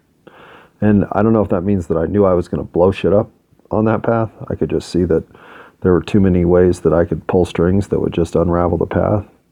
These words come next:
Maybe, because that's usually what happened. But I, I, I honestly think that I just kept being given these,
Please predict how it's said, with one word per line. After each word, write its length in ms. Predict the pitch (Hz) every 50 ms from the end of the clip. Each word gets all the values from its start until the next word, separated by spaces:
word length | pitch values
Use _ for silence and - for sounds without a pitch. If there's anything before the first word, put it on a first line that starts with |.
| - - -
Maybe, 480 | - 107 104 90 90 92 95 95 - _ _ _ _ _ _ _
because 220 | - - - 101 90
that's 160 | 90 87 -
usually 240 | 98 95 92 90 87
what 140 | 90 85 -
happened. 460 | 90 87 87 90 90 - - - - _ _ _ - - - - - - - - _ _ _ _ _ _ _ _ _ -
But 120 | 92 95
I, 360 | 95 95 - - - - 101
I, 320 | 104 98 98 - - - 101
I 60 | 87
honestly 480 | - - 113 123 123 - - 104 95
think 340 | - - 120 123 113 101 -
that 140 | - 85 - -
I 140 | - - 87 - -
just 300 | - - 107 101 - -
kept 360 | - - 110 101 - _ _ _ - - - _ _ -
being 220 | - 104 101 98
given 500 | 85 - 107 107 107 104 90 85 87 92 -
these, 320 | - 95 92 90 - -